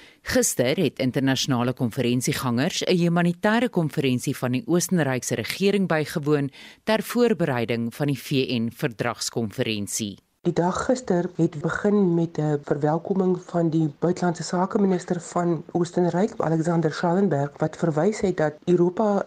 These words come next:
Speaker 2: en die internasionale gemeenskap het vir 'n lang tyd onder die wanindruk geleef dat internasionale vrede grotendeels gehandhaaf sal word en dat die gebruik van kernwapens eintlik maar net tot die geskiedenis beperk is, dat die state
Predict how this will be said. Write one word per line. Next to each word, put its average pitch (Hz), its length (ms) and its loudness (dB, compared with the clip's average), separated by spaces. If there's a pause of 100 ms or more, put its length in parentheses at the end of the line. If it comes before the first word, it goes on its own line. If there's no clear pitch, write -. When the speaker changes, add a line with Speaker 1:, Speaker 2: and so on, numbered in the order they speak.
(120)
Speaker 2:
en 165 140 4
die 151 120 2
internasionale 165 720 0
gemeenskap 180 560 0
het - 140 -8
vir 165 160 -2
'n 170 60 0
lang 208 240 0
tyd 170 260 0
onder 165 200 2
die 156 160 0
wanindruk 175 500 0
geleef 160 320 -2
dat 160 280 -4
internasionale 165 920 0
vrede 185 720 2
grotendeels 202 540 2
gehandhaaf 160 540 -2
sal 185 180 -2
word 170 240 -4
en 170 100 -2
dat 165 160 0
die 160 100 -4
gebruik 160 360 -2
van 175 160 -2
kernwapens 156 800 -2
eintlik 247 320 0
maar 170 200 0
net 160 280 0
tot 180 140 0
die 165 80 0
geskiedenis 220 840 0
beperk 185 440 -2
is, 165 220 -2
dat 151 180 0 (120)
die 165 360 0
state 170 680 0